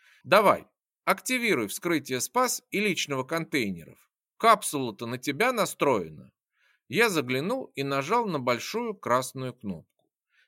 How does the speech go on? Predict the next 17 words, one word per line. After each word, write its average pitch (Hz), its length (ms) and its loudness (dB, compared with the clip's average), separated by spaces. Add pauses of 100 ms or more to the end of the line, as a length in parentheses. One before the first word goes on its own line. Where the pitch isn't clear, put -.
(120)
Та 233 140 -2
помигала 185 560 0
пару 185 340 2
раз, 160 480 -4
потом 170 360 2
ее 147 240 0
цвет 147 300 -2
сменился 139 600 -4
на 110 120 -8
зеленый, 196 600 -4 (440)
и 180 80 -2
с 170 100 -2
двух 175 280 0
сторон 208 540 0
вдоль 123 300 2
всего 127 340 -4
корпуса 202 640 0